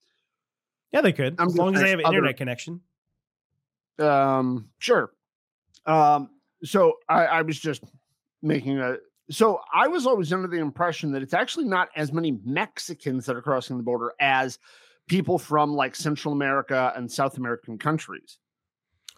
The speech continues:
Speaker 1: Um, there's a, there's a
Speaker 2: I
Speaker 1: good
Speaker 2: actually
Speaker 1: mix.
Speaker 2: thought they were, they were coming much further. They were
Speaker 1: They are.
Speaker 2: coming from
Speaker 1: People
Speaker 2: much further
Speaker 1: use the
Speaker 2: south.
Speaker 1: Mexican border, but the point was, is that you're simplifying it down to one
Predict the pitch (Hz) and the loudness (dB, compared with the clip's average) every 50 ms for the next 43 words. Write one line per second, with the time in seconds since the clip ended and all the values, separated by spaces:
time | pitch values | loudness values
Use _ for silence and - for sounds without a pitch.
0 | _ _ _ 170 185 190 196 196 196 190 175 180 202 175 175 185 - 160 196 220 | _ _ _ 2 4 4 4 4 2 2 2 0 0 0 0 -4 0 2 2 2
1 | 220 208 - 170 156 139 135 135 - 196 202 196 - 175 165 160 156 - _ _ | 4 4 2 2 2 2 -2 0 2 2 0 0 0 -4 -4 -2 -4 -4 _ _
2 | - 151 165 165 160 156 - - 196 196 190 175 156 147 143 160 160 - - - | -2 0 2 2 2 0 0 -2 0 0 2 0 0 0 0 -2 -2 -2 -8 -14
3 | - - 170 170 165 139 156 143 139 127 - - - _ _ _ - - 147 151 | -8 -4 -2 -2 0 -2 -2 -4 -4 -6 -8 -14 -20 _ _ _ -6 -2 0 2
4 | 175 220 220 175 135 113 170 151 - - - - - 180 175 160 156 170 175 170 | 4 4 4 4 4 2 0 -2 -2 0 0 2 2 2 0 0 0 0 0 0
5 | 170 147 147 151 147 - - - 147 139 143 143 143 135 127 135 131 - 147 147 | -2 -2 0 0 0 0 0 -4 -4 -2 -2 -2 -2 -2 -4 -6 -4 -4 -8 -4
6 | - 175 160 156 147 147 147 135 123 127 117 117 135 127 127 135 135 139 - - | -2 -2 -2 0 0 0 -2 -2 -4 -8 -8 -6 -6 -6 -4 -4 -6 -4 -2 -2
7 | 185 180 165 147 - 151 147 143 139 131 120 - 135 131 131 131 127 - 131 123 | -2 -2 -4 -6 -4 -4 -2 -2 -4 -4 -4 -4 -4 -4 -4 -6 -8 -10 -12 -8
8 | 123 127 131 131 131 - | -6 -6 -4 -4 -6 -8